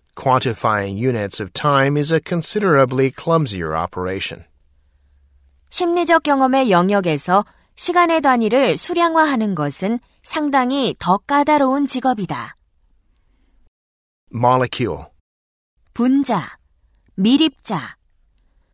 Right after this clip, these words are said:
Speaker 1: Molecule. Molecule.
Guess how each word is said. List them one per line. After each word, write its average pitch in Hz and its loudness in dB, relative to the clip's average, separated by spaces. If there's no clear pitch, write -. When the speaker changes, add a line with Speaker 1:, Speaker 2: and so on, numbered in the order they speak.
Speaker 1:
Molecule. 120 0
Molecule. 120 -2